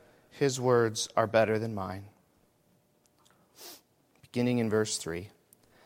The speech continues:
"Not only so, but we also glory in our sufferings, because we know that suffering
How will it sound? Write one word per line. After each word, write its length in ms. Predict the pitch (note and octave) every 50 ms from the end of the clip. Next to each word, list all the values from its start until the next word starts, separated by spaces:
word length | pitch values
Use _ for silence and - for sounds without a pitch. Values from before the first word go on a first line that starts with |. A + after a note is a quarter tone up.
| _ _ _
"Not 240 | - B2 C3 C3+ C3+
only 300 | D3+ E3 F3+ F#3 F#3 F3+
so, 480 | - - - A2+ G2+ F#2 F2 G2+ G2+ - _ _ _ -
but 140 | B2+ A#2 A#2+
we 140 | C3 B2+
also 380 | B2+ C3 C#3+ D3 C#3+ - D3 B2+
glory 580 | A#2+ A2 A#2+ A#2 A#2 A#2 B2 B2+ B2 A#2+ A#2+ -
in 140 | A#2+ A2+
our 140 | A2 G#2 F#2+
sufferings, 840 | - - - G#2 G2 - - - - - - - - - - - - _ _ _ _ _ _ _ _ _ _ _ -
because 320 | - C#3+ C#3 - E3+ D3+ D3
we 100 | D#3+ E3
know 200 | E3+ F#3 G#3+ A3+
that 160 | A3+ F#3+ -
suffering 840 | - - - F#3 F3+ F#3+ - - F3+ E3 D3 C#3 C3+ B2+ B2+ C#3